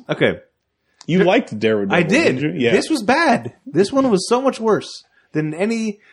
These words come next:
Speaker 1: any, this, the thing that upset me, this, okay, th-, this time I had to watch it,
Speaker 2: Mm-hmm.
Speaker 1: uh, for, for the podcast. As soon as I saw the flipping pages of Marvel,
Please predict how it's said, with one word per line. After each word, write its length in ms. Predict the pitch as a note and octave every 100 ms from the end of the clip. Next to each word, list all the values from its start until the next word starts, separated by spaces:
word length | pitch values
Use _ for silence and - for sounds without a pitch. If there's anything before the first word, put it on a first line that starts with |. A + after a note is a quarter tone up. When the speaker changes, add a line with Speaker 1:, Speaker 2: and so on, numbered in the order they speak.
| _ _ -
Speaker 1:
any, 300 | G#3 A#3 G3+ - - _ _
this, 200 | D3 G#3 - - _ _ -
the 80 | D3+
thing 200 | A#3+ B3+
that 200 | G3 E3
upset 300 | D#3+ G3 F#3+
me, 140 | G3+
this, 180 | E3+ E3+
okay, 300 | D#3 C3+ E2+ A2
th-, 180 | F3+
this 180 | F#3+ G#3+
time 200 | A3+ A3+
I 40 | G3
had 100 | F#3+
to 80 |
watch 240 | D3 E3+ F#3
it, 220 | A#3 -
Speaker 2:
Mm-hmm. 380 | B2+ B2+ D#3 - -
Speaker 1:
uh, 380 | C3 B2+ B2 C#3
for, 160 | -
for 100 | -
the 80 | D#3
podcast. 440 | D3+ E3 F#3+ F#3+ - _ _ _ _ _ _ _ _ _ _ _ _ -
As 120 | C#3+
soon 120 | G#3
as 60 | G3+
I 40 |
saw 140 | F#3+
the 100 | F3
flipping 280 | - D#3+ E3
pages 320 | D3+ C#3 A2+
of 100 | G#2
Marvel, 500 | A2 B2 A2 F2+ F#2+